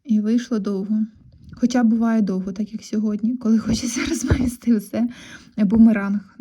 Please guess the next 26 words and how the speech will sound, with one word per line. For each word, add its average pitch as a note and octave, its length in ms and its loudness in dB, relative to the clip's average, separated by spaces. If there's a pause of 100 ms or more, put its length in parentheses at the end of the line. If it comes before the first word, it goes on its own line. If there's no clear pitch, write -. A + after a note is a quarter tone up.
да, A3 140 0
хочеться G#3+ 400 -4
обрізати G3+ 480 0
його, G#3+ 220 -2
щоб G#3+ 200 -4
не G#3 140 4
було G#3 240 -2
того, G3+ 240 -6
що G#3 160 -10
клієнт G#3 400 -2
стоїть A3 400 -2
і F#3+ 180 -6 (340)
п'ятнадцять G#3 420 -2
секунд G#3 360 2
тільки G#3+ 260 -4
трусить G3 380 -6
туди-сюди G3+ 480 -4
волоссям. G3 600 -4
Два G#3 200 -2
рази F#3+ 340 -6
туди A3 300 2
пошевелив, G3+ 540 -6
назад G3+ 420 -4
і - 20 -4
до G#3 120 -4
побачення. G#3 640 -4